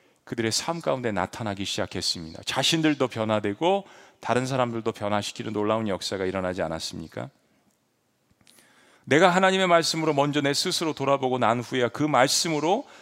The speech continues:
다른 사람들을 살리고 세울 수 있다라는 것을 성경이 이야기합니다. "그러한 자를 바로 잡고 내 자신을 살펴보아 너도 시험을 받을까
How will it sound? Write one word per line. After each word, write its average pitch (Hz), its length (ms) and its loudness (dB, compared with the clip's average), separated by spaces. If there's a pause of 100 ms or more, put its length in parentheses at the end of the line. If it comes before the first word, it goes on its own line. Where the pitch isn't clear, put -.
(100)
다른 143 280 -2
사람들을 139 560 0
살리고 160 600 -2
세울 190 420 -4
수 147 400 -6
있다라는 165 520 2
것을 117 260 -2
성경이 139 460 -4
이야기합니다. 95 800 -2 (720)
"그러한 123 360 0
자를 107 480 -4 (540)
바로 107 480 -4 (420)
잡고 80 720 -8 (800)
내 95 160 -4
자신을 139 640 -4 (800)
살펴보아 127 920 -4 (200)
너도 117 400 0
시험을 147 460 -2
받을까 107 600 -6